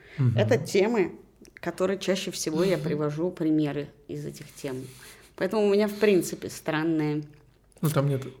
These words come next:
Speaker 1: секса,
Speaker 2: интересы.
Speaker 1: поэтому я и спросил.
Speaker 2: Потому что после третьего сезона меня он уже <laughs> не интересует. Я
Speaker 1: Во,
Speaker 2: больше
Speaker 1: у меня
Speaker 2: не
Speaker 1: был
Speaker 2: могу.
Speaker 1: вопрос, да, ты, ты все узнала,
Speaker 2: И
Speaker 1: что
Speaker 2: представляешь, когда
Speaker 1: хотела?
Speaker 2: ты весь день работаешь, а вечером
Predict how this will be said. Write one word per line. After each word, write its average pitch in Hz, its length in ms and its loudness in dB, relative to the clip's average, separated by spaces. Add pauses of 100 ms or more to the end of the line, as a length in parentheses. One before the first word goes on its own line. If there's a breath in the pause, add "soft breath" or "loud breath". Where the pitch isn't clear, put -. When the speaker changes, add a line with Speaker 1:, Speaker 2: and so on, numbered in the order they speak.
(100)
Speaker 1:
секса, 190 380 2
Speaker 2:
интересы. 147 380 2
Speaker 1:
поэтому 151 180 -6
я 139 100 -6
и 131 40 -6
спросил. - 360 -10
Speaker 2:
Потому 185 340 2
что 208 160 -2
после 175 300 -2
третьего - 380 -6
сезона - 540 -6 (480)
меня 190 220 -6
он 185 100 -2
уже 180 280 -8 (160)
<laughs> - 200 -20
не 320 160 12
интересует. 320 1120 12
Я 185 100 4
Speaker 1:
Во, 175 120 10
Speaker 2:
больше 180 140 12
Speaker 1:
у 151 40 10
меня 165 100 10
Speaker 2:
не 170 60 8
Speaker 1:
был 190 80 10
Speaker 2:
могу. 190 140 6
Speaker 1:
вопрос, 214 280 6
да, 160 160 6
ты, 160 100 0
ты 160 220 -2
все 247 320 8
узнала, 170 220 8
Speaker 2:
И - 20 12
Speaker 1:
что - 80 8
Speaker 2:
представляешь, 220 340 8
когда 214 220 8
Speaker 1:
хотела? 196 200 8 (360)
Speaker 2:
ты - 60 -6
весь 185 240 6
день 170 180 6
работаешь, 160 680 2
а 156 100 0
вечером 156 540 -2